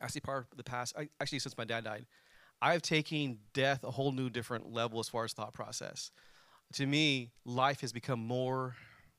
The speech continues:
important than it ever had before. Is I've, I've really looked at life. I've really mismanaged life. I'll be completely honest with you in my thought process. I never looked at life like I should look at you right now. And it took, unfortunately, it took my dad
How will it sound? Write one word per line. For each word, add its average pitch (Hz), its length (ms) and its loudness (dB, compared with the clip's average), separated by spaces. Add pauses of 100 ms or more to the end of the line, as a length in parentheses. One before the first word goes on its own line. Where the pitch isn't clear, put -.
(100)
important 110 460 -6
than - 100 -12
it 117 40 -6
ever 110 80 -4
had 104 160 -12
before. - 400 -14 (1000)
Is 131 220 -2 (200)
I've, 123 180 0
I've 135 160 -2
really 147 200 0
looked 151 200 0
at 143 120 2
life. 131 320 4
I've 120 200 -4
really 165 360 -2 (300)
mismanaged 123 580 -2
life. 101 340 -8
I'll - 80 -10
be 113 80 -10
completely 120 340 -8
honest 107 180 -8
with 113 140 -12
you 107 100 -10
in 107 60 -10
my 104 100 -8
thought 104 200 -10
process. - 600 -10 (840)
I 127 60 -8
never 151 220 0
looked 151 240 -2
at 147 120 0
life 135 300 0
like 120 160 -8
I 113 40 -8
should 120 240 -6
look 120 180 -10
at 113 80 -18
you 113 120 -10
right 110 200 -4
now. 101 340 -8 (280)
And 123 120 -2
it 120 80 -2
took, - 220 0
unfortunately, 147 500 -2
it 120 80 -6
took 139 140 -6
my 127 140 -6
dad 113 480 -6